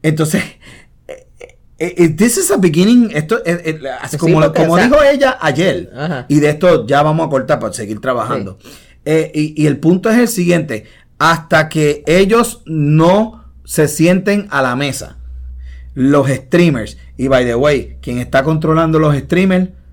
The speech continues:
Speaker 1: la información que tengo es Netflix.
Speaker 2: Eh, Netflix es el bloque aquí.
Speaker 1: Netflix es el bloque, porque Paramount, Showtime, Max, ellos no tienen ningún problema. Ellos
Speaker 2: Netflix es
Speaker 1: están
Speaker 2: el gorila.
Speaker 1: El gorila es Netflix, porque ese es el tipo, el, el que más dinero u-, tiene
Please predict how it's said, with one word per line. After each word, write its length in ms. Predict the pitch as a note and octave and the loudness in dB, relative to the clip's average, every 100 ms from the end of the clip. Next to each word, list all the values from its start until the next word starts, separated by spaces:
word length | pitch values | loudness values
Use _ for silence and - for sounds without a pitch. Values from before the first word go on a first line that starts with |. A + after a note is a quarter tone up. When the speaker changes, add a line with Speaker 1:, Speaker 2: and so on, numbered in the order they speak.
| - - - | -20 -20 -6
Speaker 1:
la 140 | B2 | -4
información 520 | B2 B2+ A#2 A2+ C#3 C3+ | -4 -4 -6 -6 -6 -4
que 120 | D3+ | -2
tengo 220 | D#3+ D#3 | 0 2
es 160 | F3+ F#3 | 2 -2
Netflix. 640 | A2+ B2 C3 - E2+ - - | -6 -4 -4 -6 -16 -14 -2
Speaker 2:
Eh, 100 | F3 | 0
Netflix 320 | F3 F#3+ A3+ G#3+ | 0 0 2 2
es 40 | |
el 60 | G3+ | 4
bloque 300 | F#3 F3+ E3 | 4 4 2
aquí. 160 | C3 | 2
Speaker 1:
Netflix 400 | D#3 F3+ - F3+ | 4 4 4 4
es 60 | F3 | 4
el 100 | B2+ | 2
bloque, 340 | A#2 G#2 A#2 | -4 -6 -8
porque 380 | - F3+ F3 E3 | 0 0 2 0
Paramount, 720 | D#3 D#3 F3+ F#3+ F3+ F3+ F3 D#3 | 0 2 2 2 2 2 0 2
Showtime, 760 | D#3 F3+ F3 F3+ F3+ F3 F3+ | 4 4 4 2 2 2 -2
Max, 560 | C#3+ C#3 D3+ F3+ - - - _ - | -4 -2 0 -2 -6 -14 -20 _ -2
ellos 220 | C#3+ F3 | 2 2
no 100 | F#3 | 2
tienen 180 | G3 G3 | 2 0
ningún 260 | F#3+ G3 | 2 0
problema. 580 | F3 F3 D3 F#3+ E3+ - _ - | 2 2 2 0 -2 -8 _ -2
Ellos 240 | C#3+ E3+ | 2 4
Speaker 2:
Netflix 0 | |
es 60 | A#3+ | 4
Speaker 1:
están 160 | A3+ | 4
Speaker 2:
el 60 | G#3 | 2
gorila. 460 | F#3 F#3 D#3 - - - | 2 2 0 -4 -12 -2
Speaker 1:
El 260 | C#3+ D#3 D3+ | 2 2 4
gorila 560 | D#3+ D3+ F3+ G3+ G3 | 4 4 4 4 4
es 260 | G#3 G#3 - | 2 0 -2
Netflix, 580 | D#3+ D3+ E3+ F#3+ F3+ E3 | 0 2 2 0 2 2
porque 240 | D3+ C3 C3+ | 2 -2 -4
ese 220 | D#3 E3+ | 0 2
es 40 | F3+ | 4
el 200 | E3 D#3 | 2 -2
tipo, 380 | F3 F3 F#3 C#3+ | -4 -2 -4 -2
el, 200 | C#3+ C3 | -4 -4
el 140 | C3 | -8
que 140 | C3 B2 | -4 -2
más 340 | D3 E3+ D#3 | 0 -2 -4
dinero 600 | C#3+ C#3+ D#3 F3 D#3+ - | -4 -2 0 2 0 -2
u-, 300 | D3 D3 - - | -2 -2 -4 -8
tiene 500 | C#3+ D#3+ G#3+ C#4 | -2 0 0 -2